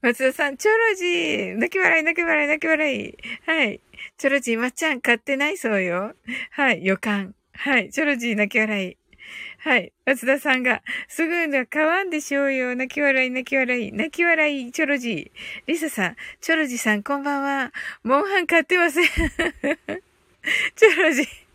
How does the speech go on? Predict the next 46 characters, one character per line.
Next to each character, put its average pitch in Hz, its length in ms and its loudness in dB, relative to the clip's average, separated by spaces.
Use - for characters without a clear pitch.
<laughs> 240 40 -6
な 311 140 8
ん 330 220 0
で 359 220 6
よ。 349 120 0
「私 349 420 0
な 349 100 6
ら 320 100 2
す 359 140 0
ぐ 349 100 2
買 311 220 2
う 381 40 2
わ。」 247 240 -4
と 226 100 0
言 214 100 2
っ - 20 -8
て - 160 -6
い 196 80 -4
ま 196 140 -4
す。 - 240 -14
松 220 240 -2
田 233 80 0
さ 240 160 -2
ん 214 80 -2
が、 202 160 0
「多 294 140 0
分、 233 260 2
ス - 200 0
イ 381 60 4
ッ - 80 -6
チ - 160 -8
か 233 140 6
ら 196 200 0
揃 233 220 2
え 254 80 6
る 240 100 -2
こ 262 120 2
と 233 100 0
に 214 120 0
な 220 120 2
る 294 100 -4
で 311 100 0
し 294 120 0
ょ 226 80 4
う 214 60 2
よ。」 175 260 -2